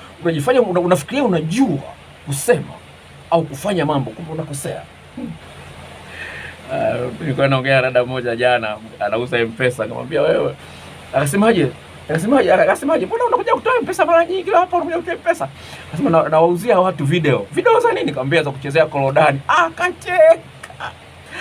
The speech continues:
Akasema, "Nitakuja na mimi unifundishe." Hmm. Asilimia kubwa ya wana-, wanawake wanajua tu kunyonya dudu, korodani hawajui. Sasa anyway, sasa katika ulimwengu huu ambapo mwanaume uliye naye alishatembea na wanawake saba, sita kabla yako wewe, akikuona hujui kuchezea korodani,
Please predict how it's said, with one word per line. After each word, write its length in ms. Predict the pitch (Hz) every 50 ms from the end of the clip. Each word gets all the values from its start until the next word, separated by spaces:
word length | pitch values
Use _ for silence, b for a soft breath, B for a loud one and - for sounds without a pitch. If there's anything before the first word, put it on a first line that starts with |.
| B B B -
Akasema, 260 | - 330 330 440 466
"Nitakuja 380 | 466 - 427 427 - 440 440 381
na 80 | 392 359
mimi 120 | 359 381
unifundishe." 560 | 392 392 349 - - 359 330 381 359 330 320 262 - - - - - -
Hmm. 260 | - - 139 - - - - - B B B B B B - -
Asilimia 280 | - - 185 220 226
kubwa 180 | 226 - - 247
ya 60 | 220
wana-, 220 | 196 180 208 233 - -
wanawake 480 | 185 180 180 196 220 277 233 - - -
wanajua 400 | 170 185 196 202 302 370 370 -
tu 100 | - 190
kunyonya 380 | - 127 123 139 135 120 113
dudu, 280 | 120 135 135 123 110 117 113 - - - -
korodani 320 | 143 151 156 - 233 226 190
hawajui. 340 | 151 151 156 170 165 - - - - - - - 131 135 139 - - 226 226 233 B B B B B
Sasa 200 | - - - -
anyway, 280 | 254 392 - 156 - - 143 - 453 453 -
sasa 180 | - 403 349 494
katika 200 | 466 440 - - 427
ulimwengu 260 | 269 254 262 233 247
huu 100 | 294 277
ambapo 200 | 240 - - 262
mwanaume 360 | 220 214 202 196 208 240 247
uliye 200 | 226 202 180 180
naye 160 | 185 247 240 196
alishatembea 460 | 165 165 160 - - 170 165 202 196
na 80 | 190
wanawake 420 | 170 151 147 156 180 - - - 156
saba, 360 | 143 - 202 185 156 147 139
sita 420 | 139 - - - - - - 143
kabla 220 | 139 151 139 139 143
yako 220 | 165 175 160 -
wewe, 260 | 170 165 135 107 98 - - B B B B B B B B B B B
akikuona 360 | 165 160 165 - 214 240 254
hujui 180 | 226 208 254 262
kuchezea 280 | 196 165 190 175 220 220
korodani, 640 | 220 190 190 190 - 220 220 202 165 131 127 135